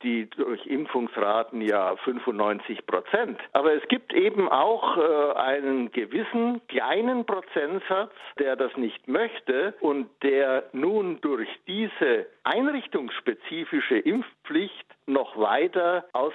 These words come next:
dem System herausgedrängt wird. Lassen Sie mich in einem Satz noch mal zusammenfassen. Ich bin ein Befürworter der allgemeinen Impfpflicht, aber ich sehe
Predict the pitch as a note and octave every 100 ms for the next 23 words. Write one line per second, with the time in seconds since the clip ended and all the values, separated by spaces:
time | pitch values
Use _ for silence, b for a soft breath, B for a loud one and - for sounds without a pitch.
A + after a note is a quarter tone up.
0 | - C#3 B2+ D3 - A#2+ A2+ A#2 D3 -
1 | C#3+ D3 G2 - - - F#2+ E2 - D#2+
2 | - - _ _ - D3+ F3 F3+ D#3+ D#3
3 | E3 C#3 B2+ F3+ A#3+ - F#3 - F3 D3+
4 | E3 D3 D3 - D#3 G#3 G3 D3+ C3+ -
5 | G3+ G3 B B B D3+ C3+ - F#3 F#3+
6 | - C#3+ C3 B2 A2+ C3 G#2+ - F#3 B3+
7 | A3+ A3 G#3+ G#3 G#3 G3 - D3 - B2+
8 | G3+ A3 G3 F3+ F3 F3 F3 F3 F3+ D#3+
9 | - - A2+ G2 - - - C3 B2+ B2+
10 | - C#3+ A#2+ - - D3 E3 E3+ D3+